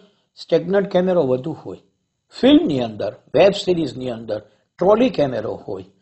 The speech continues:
હવે તો ડ્રોન કેમેરો આવે છે કે જે મોટા મોટા દ્રશ્યોને ચાલતા બતાવે છે. Is it hand held or stable? હેન્ડ હેલ્ડ શબ્દ આપણે જાણવો પડે, એટલે કે એક જગ્યાએથી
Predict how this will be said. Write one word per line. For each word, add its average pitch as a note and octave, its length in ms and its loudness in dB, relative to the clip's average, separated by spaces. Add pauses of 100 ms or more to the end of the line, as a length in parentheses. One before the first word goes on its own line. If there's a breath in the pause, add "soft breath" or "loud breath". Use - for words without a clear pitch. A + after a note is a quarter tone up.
(220)
હવે D#3+ 200 6
તો G3+ 140 0
ડ્રોન F3 440 2
કેમેરો C#3 380 -2
આવે G#2+ 320 -6
છે - 180 -14 (400)
કે C3+ 60 0
જે D3 160 2
મોટા D3+ 340 2
મોટા E3+ 340 0
દ્રશ્યોને C3+ 560 -8
ચાલતા A2 440 -6
બતાવે F#2+ 440 -8
છે. - 160 -20 (720)
Is F#3+ 180 6
it C#4+ 160 4 (680)
hand E3+ 340 2 (260)
held G#3 280 2 (640)
or C#3 140 -2
stable? C#3 480 -12 (720)
હેન્ડ A3 220 4 (140)
હેલ્ડ F#3 180 6
શબ્દ D#3 320 -4
આપણે C3+ 280 0
જાણવો A2+ 380 -8
પડે, C#3 280 -6 (440 soft breath)
એટલે C#3+ 240 -4
કે - 120 -8
એક D3 160 -4
જગ્યાએથી D3 720 0